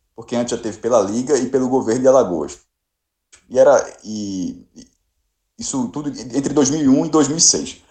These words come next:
Aí teve um tempão parado e voltou em dois mil e quinze. Nessas onze edições, essa foi, esse foi o maior, maior resultado na história na final. Foi cinco a um, porra. É, é uma, uma lapada muito grande. O Fortaleza, que vinha de dois empates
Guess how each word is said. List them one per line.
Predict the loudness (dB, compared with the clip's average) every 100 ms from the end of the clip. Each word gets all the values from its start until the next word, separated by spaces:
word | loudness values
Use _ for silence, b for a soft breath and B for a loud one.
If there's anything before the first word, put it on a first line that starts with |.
| _ _ _ _ _ _ -4
Aí | -2
teve | 2 2
um |
tempão | 2 2 2 4
parado | 4 4
e | 2
voltou | 0 0
em | 0
dois | -2
mil | -4
e |
quinze. | -6 -8 -6 -8 -10 _ _
Nessas | -2 0 2 0
onze | 0
edições, | -2 -2 -2 -2 -4 -8 -14 _ -8
essa | -4 2
foi, | 2
esse | 2 0
foi | 0
o |
maior, | 2 2 2
maior | 2 2 2
resultado | 2 0 2 0
na | 0
história | -2 -2
na | -2
final. | -4 0 0 0
Foi | -4 -6 -4
cinco | -4 -2 0
a | 0
um, | 0
porra. | -2 -6 -6
É, | -8 -2 0 0 -2
é |
uma, | 0 -4
uma | -4 -4 0 2
lapada | 2 2
muito | 2 0
grande. | 2 2 2 -8 _ B B -6
O |
Fortaleza, | 0 4 6 6 2
que | -4 -10 -12
vinha | -10
de | -6
dois | 0 0 2
empates | 0 2 2 0